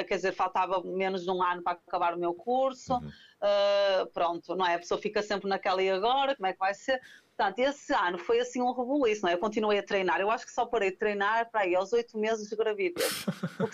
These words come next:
Speaker 1: senti necessidade de abrandar e só fiz pilates.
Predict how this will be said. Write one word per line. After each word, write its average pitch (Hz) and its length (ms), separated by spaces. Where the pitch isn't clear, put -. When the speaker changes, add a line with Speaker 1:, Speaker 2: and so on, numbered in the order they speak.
Speaker 1:
senti 233 240
necessidade 220 580
de 247 120
abrandar 202 1080
e 233 100
só 233 200
fiz 254 260
pilates. 190 600